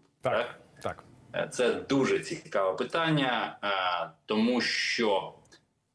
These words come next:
Speaker 2: е, мав досвід і особисто, і зараз, е, у нас різні вікові категорії, е, в тому числі і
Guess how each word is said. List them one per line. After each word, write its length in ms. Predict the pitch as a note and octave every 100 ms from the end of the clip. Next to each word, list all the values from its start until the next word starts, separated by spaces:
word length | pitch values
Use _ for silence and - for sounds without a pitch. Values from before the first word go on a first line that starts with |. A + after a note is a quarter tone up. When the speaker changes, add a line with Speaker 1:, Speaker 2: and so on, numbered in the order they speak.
| _ _
Speaker 2:
е, 220 | F#2+ F2+
мав 300 | F#2 B2 A#2
досвід 380 | A#2+ A#2 A2+ A2
і 60 | A2+
особисто, 800 | A2+ D3 C#3 E3 D#3 - A#2+ A2
і 200 | G2+ G#2+
зараз, 600 | G#2 C#3 C#3 B2 - -
е, 440 | G#2 F#2+ F2+ E2
у 240 | D#2+ - G2
нас 400 | A#2+ A#2 - - - _ _ _ _ B2 B2+
різні 400 | D3 D#3+ A2+ G#2
вікові 360 | G#2+ G#2 A2+
категорії, 800 | C3+ A#2 G#2+ F#2 F2+ D2+ - D2 - -
е, 200 | G2 F2+
в 60 | -
тому 260 | C#3 B2
числі 580 | A2+ A2+ - A#2+ A2+ A2+
і 380 | G2+ G#2+ G#2 G2+